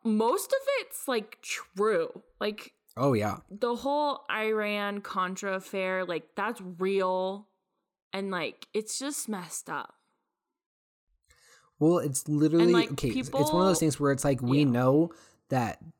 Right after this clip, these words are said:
Speaker 2: drugs were brought into the U S and that profits were sent to, sent to the Contras, but it's like, it's just more, how much did our government know and how much did it allow?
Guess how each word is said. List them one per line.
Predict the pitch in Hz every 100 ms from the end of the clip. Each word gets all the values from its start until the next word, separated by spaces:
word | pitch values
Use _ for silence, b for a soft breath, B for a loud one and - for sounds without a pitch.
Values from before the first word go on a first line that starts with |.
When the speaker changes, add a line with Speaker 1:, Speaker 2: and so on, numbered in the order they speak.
| _ _ 131
Speaker 2:
drugs | 131 120 131
were | 139
brought | 127 123
into | 123
the | 143
U | 143 123
S | 104 -
and | - 120
that | 98
profits | - 117 113 -
were | 131
sent | 113 107
to, | - -
sent | - - 113 -
to |
the | 135
Contras, | 127 98 127 - 104 113 b b b
but | -
it's | 127 -
like, | 113
it's | - -
just | 131 -
more, | 123 120 113 110
how | - 117
much | 117 -
did | - 113
our | 110
government | 104 107 107 104 -
know | 110 104 110 131
and | 110
how | -
much | 107 110 -
did | 110 101
it | 98 - _ -
allow? | 110 101 - - 113